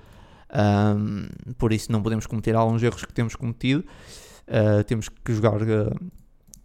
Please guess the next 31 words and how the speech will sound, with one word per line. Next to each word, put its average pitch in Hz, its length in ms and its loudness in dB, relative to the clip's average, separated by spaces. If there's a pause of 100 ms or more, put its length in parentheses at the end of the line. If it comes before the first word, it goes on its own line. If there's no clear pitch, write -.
(100)
obviamente 120 300 4
estou 120 120 4
aqui 131 120 2
a 123 40 2
falar, 123 220 6
parece 120 200 2
que - 40 -8
estou 127 100 0
a 117 40 0
falar 120 300 4
de, 113 400 2
do 113 140 0
City 123 520 -2
ou 107 80 0
do 104 140 0
Real 110 240 0
Madrid, 107 380 0
mas 110 300 -2 (260)
a - 60 2
verdade 117 380 4
é - 20 0
que 135 580 0
a - 100 -6
Eintracht 131 220 0
Frankfurt 131 320 -2
é 135 40 -2
uma 131 100 -2
equipa 127 400 0
ofensivamente 131 800 -2 (840)
forte, - 560 0 (140)
eh, 110 440 0